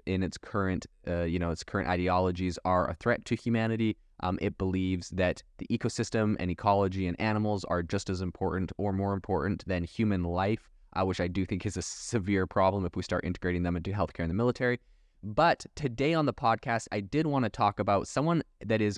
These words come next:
quite a high-profile person that is currently sounding the alarm on some possible dangers of A I, and that is Google C E O, um, Sundar Pichai, who currently says that, uh,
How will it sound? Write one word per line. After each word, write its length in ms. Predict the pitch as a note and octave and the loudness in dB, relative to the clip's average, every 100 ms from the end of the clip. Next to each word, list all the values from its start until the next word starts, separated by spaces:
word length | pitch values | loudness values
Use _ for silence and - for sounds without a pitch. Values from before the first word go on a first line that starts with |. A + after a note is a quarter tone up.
| - | -6
quite 240 | - D#3 | 0 2
a 20 | C#3 | 4
high-profile 600 | B2+ A2+ - A2 G#2+ G2+ | 2 0 0 2 2 2
person 280 | A2 - G#2 | 0 2 0
that 80 | |
is 100 | G2 | 0
currently 300 | - A2 E2+ | -2 -2 -2
sounding 280 | F2+ F#2+ F#2+ | 0 2 2
the 80 | F2+ | 2
alarm 220 | F#2 F#2 | 2 2
on 160 | - F#2+ | 0 -2
some 260 | - C3+ C3+ | 0 0 2
possible 440 | - G#2+ - G2 | 2 2 0 -4
dangers 340 | F2+ F#2 F#2 | -2 0 0
of 100 | F#2 | 0
A 120 | F2+ F2 | 0 2
I, 140 | F2 | 0
and 180 | - G2 | 0 0
that 140 | A#2 | 2
is 160 | D3 A#2 | 2 0
Google 400 | G2 G#2 G#2 G#2+ | -2 0 2 0
C 480 | - - G#2 F#2 F#2+ | -2 -2 0 0 2
E 80 | F2+ | 2
O, 180 | F2+ - _ _ _ - | 2 -2 _ _ _ -2
um, 380 | F#2 F2+ F2+ E2+ _ - _ - | 2 2 0 -4 _ -20 _ -16
Sundar 600 | - A#2 A2 G#2+ G#2 G#2 - | -2 0 2 4 4 4 0
Pichai, 480 | G#2+ - A#2 A#2 | -4 0 2 2
who 220 | - A2+ - | 0 -4 -6
currently 560 | - D3 D3 G2+ A#2 | -6 -2 -2 0 -2
says 580 | G#2+ - A2+ G#2 G2+ G2 - _ _ | -2 -2 2 2 2 -2 -12 _ _
that, 320 | G2+ G#2 F2+ - | 0 2 2 0
uh, 240 | F#2+ F2+ | 2 2